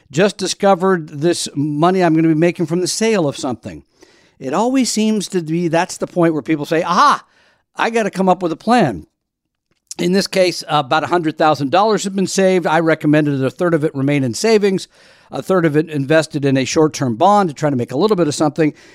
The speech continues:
and a third of it in the V T wax, the Vanguard Total World Stock Index, 'cause the first two parts are money they may need in the next three to five years, really should not have much of that in stocks. But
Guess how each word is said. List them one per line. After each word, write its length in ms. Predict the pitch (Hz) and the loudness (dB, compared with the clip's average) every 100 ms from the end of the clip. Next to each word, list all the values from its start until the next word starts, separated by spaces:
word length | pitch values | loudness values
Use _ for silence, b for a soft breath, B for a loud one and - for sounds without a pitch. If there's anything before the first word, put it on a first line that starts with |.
| - | -4
and 140 | 233 | 0
a 40 | 226 | 0
third 240 | - 214 | 2 2
of 80 | 196 | 2
it 120 | 185 | 2
in 160 | 170 160 | 2 2
the 120 | 151 | 0
V 240 | 127 190 | -2 -4
T 240 | 185 - 165 | -4 -4 -4
wax, 600 | 123 135 143 139 - - b b b - | -2 0 0 0 -8 -10 b b b -10
the 100 | 131 | -4
Vanguard 520 | 135 151 147 143 139 | 2 2 4 2 2
Total 300 | 123 147 147 | 0 -2 0
World 280 | 139 135 117 | 0 -2 -4
Stock 380 | - 143 127 - | -2 -2 -2 -2
Index, 560 | 180 170 131 117 - - | 2 4 2 -2 -6 -12
'cause 300 | - 233 208 - _ _ _ - 190 165 - - | -2 0 -2 -8 _ _ _ -20 -18 -18 -18 -4
the 180 | 151 | -2
first 300 | 160 220 220 | 0 2 2
two 100 | - | 0
parts 300 | 170 165 156 | 0 2 2
are 40 | 156 | 2
money 220 | 160 156 | 2 2
they 100 | 143 | 2
may 200 | 139 151 | 2 2
need 240 | 139 170 | 2 0
in 60 | 143 | 0
the 60 | 127 | -2
next 240 | 135 - | -2 -4
three 140 | 156 | -4
to 80 | 143 | -2
five 260 | 135 131 123 | 0 0 0
years, 160 | 147 | -2
really 300 | 110 175 185 | 0 0 0
should 180 | 135 160 | -2 -4
not 220 | 143 151 | -2 0
have 140 | 143 127 | 0 -2
much 180 | 139 139 | -2 -2
of 80 | |
that 240 | 123 135 - | 0 0 0
in 260 | 135 131 113 b b b b | -2 -2 -2 b b b b
stocks. 540 | - - 214 135 - | -8 0 2 2 -4
But 360 | 151 139 190 - | -4 0 0 -2